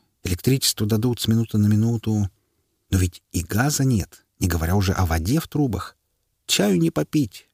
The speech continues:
кофе не сварить. Каменный век. Но, видимо, день будний, народ по привычке прёт на работу, считая, что всё в порядке. Плохое всегда где-то там, в другой стране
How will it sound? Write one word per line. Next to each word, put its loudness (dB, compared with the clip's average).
кофе 0
не -2
сварить. -4
Каменный 2
век. -2
Но, 0
видимо, 0
день 0
будний, 0
народ -2
по -8
привычке -2
прёт -2
на 0
работу, -2
считая, 0
что -6
всё -2
в -6
порядке. -4
Плохое 0
всегда -2
где-то -2
там, 0
в -12
другой 0
стране 0